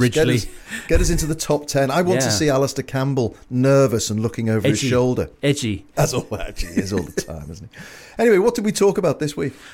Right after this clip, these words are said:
Speaker 2: This week we had a sort of bumper Hugh Edwards B B C special.
Speaker 1: We did.
Speaker 2: And I think we disagreed a bit, which
Speaker 1: We
Speaker 2: was
Speaker 1: disagreed quite a lot,
Speaker 2: quite
Speaker 1: actually.
Speaker 2: a lot, which was,
Speaker 1: Yeah.
Speaker 2: um, kind of interesting and
Speaker 1: In a very amiable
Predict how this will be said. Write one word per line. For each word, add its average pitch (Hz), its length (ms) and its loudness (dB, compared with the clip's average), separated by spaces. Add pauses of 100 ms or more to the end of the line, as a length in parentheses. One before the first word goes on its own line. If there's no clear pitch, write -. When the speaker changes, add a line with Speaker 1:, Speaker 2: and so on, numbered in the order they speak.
(120)
Speaker 2:
This 262 420 0
week 156 300 0
we 147 140 2
had 139 160 0
a 143 60 -4
sort 135 160 -4
of 127 100 -6
bumper 147 760 0
Hugh 143 320 -4
Edwards 123 520 -6
B 120 260 -6
B 113 200 -8
C 107 260 -8
special. - 500 -10 (220)
Speaker 1:
We 101 140 -8
did. 107 220 -6
Speaker 2:
And 135 480 0
I 131 220 -4
think 180 380 -6
we 113 340 -6 (380)
disagreed 156 680 -4
a 117 60 -2
bit, - 320 -8
which 113 140 -8
Speaker 1:
We 135 120 0
Speaker 2:
was 120 100 0
Speaker 1:
disagreed 147 360 -2
quite 143 260 -2
a 131 60 -4
lot, 147 160 -2
Speaker 2:
quite 110 140 -8
Speaker 1:
actually. 123 100 -2
Speaker 2:
a - 20 2
lot, 160 160 0
which 110 180 -8
was, 123 360 -6
Speaker 1:
Yeah. 120 200 -4
Speaker 2:
um, 117 240 -4 (460)
kind 127 220 -4
of 117 200 -4
interesting 135 500 -4
and 113 80 -2
Speaker 1:
In 170 100 2
a 160 80 2
very 165 360 2
amiable 131 760 -2